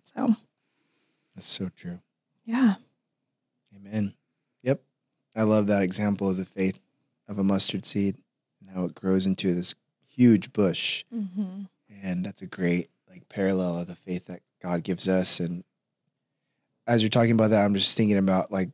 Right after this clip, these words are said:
Speaker 2: God is humble,
Speaker 1: Mm.
Speaker 2: you know? And so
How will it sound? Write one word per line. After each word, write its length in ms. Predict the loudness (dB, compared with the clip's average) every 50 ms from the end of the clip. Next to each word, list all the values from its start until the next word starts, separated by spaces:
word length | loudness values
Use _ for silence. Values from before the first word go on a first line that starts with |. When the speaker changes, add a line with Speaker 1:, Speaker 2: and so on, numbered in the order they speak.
| _ _ _ -2
Speaker 2:
God 300 | 0 2 2 4 4 4
is 360 | 4 4 2 2 0 0 -2 _ _ _ _
humble, 580 | -6 -2 0 2 2 2 2 0 -2 -4 -8 _ _ _ _ _ _ _ _ _ _ _ _ _ _ _ _ -6
Speaker 1:
Mm. 160 | -4 -4 -2
Speaker 2:
you 140 | 0 2 4
know? 180 | 4 6 4
And 140 | 4 4 4
so 340 | 4 4 4 4 4 2